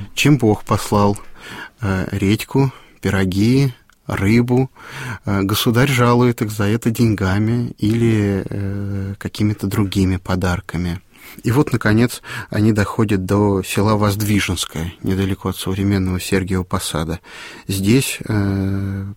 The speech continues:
правителя уже встречают, э, иноки во главе с настоятелем монастыря. Хлеб-соль, и иноки приглашают правителя на молитву в Троицкий монастырь.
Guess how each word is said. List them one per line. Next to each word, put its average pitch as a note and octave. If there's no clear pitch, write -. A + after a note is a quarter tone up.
правителя G2+
уже F#2+
встречают, G2+
э, F#2
иноки A2
во G2
главе F#2+
с -
настоятелем F#2+
монастыря. F2+
Хлеб-соль, A#2
и F#2
иноки A2+
приглашают G2+
правителя F#2+
на F#2
молитву F#2+
в -
Троицкий F#2
монастырь. F#2